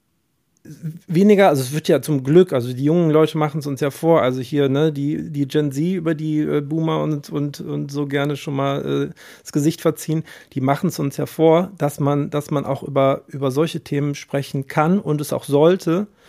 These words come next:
Und dar-, daher finde ich das total stark, ehrlicherweise, was da passiert. Also, ne, und, und da wird dann gerne jetzt eben von Leuten, die sich scheinbar nicht mit sich auseinandergesetzt haben, von einer verweichlichen, äh, Generation irgendwo auch gern gesprochen.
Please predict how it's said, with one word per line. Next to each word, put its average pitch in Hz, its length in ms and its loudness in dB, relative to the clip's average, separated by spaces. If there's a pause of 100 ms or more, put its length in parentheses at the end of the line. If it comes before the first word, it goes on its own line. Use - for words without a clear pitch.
(380)
Und 151 300 0
dar-, 143 240 2
daher 135 200 2
finde 156 160 -2
ich - 40 -6
das 147 140 -6
total 139 320 -6
stark, 151 400 0
ehrlicherweise, 123 640 -4
was 123 160 -4
da 131 80 -2
passiert. 123 420 -6
Also, 127 260 -6
ne, 147 200 2
und, 139 320 -4
und 135 340 -8
da 143 300 -2
wird 143 160 -4
dann 143 160 -2
gerne 147 260 2
jetzt 143 380 -2
eben 143 260 -4
von 160 320 2
Leuten, 156 300 2
die 143 40 -2
sich 139 280 -10
scheinbar 143 300 -2
nicht 160 200 -2
mit 170 140 -6
sich 165 120 -4
auseinandergesetzt 151 600 -2
haben, 143 100 -8
von 143 160 -4
einer 139 100 -4
verweichlichen, 143 880 -2 (440)
äh, 139 260 0
Generation 143 640 2
irgendwo 139 500 0
auch 135 220 0
gern 135 220 0
gesprochen. 139 500 -4